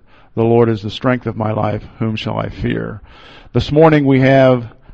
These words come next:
just a few seconds for spiritual preparation. I have a few other announcements, but let's go with spiritual preparation, confession of sins. We understand the procedure, I think, the grace procedure of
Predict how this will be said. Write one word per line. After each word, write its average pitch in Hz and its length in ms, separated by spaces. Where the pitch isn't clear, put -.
just 175 200
a 139 40
few 139 200
seconds 127 440
for 123 120
spiritual 123 460
preparation. 117 640
I 113 80
have 113 140
a 107 60
few 123 220
other 113 220
announcements, 113 640
but - 320
let's 143 220
go 135 220
with 123 160
spiritual 131 400
preparation, 117 760
confession 120 600
of 110 100
sins. 113 480
We 117 160
understand 120 720
the 110 400
procedure, 131 580
I 123 100
think, 131 260
the 120 80
grace 123 320
procedure 123 680
of 113 280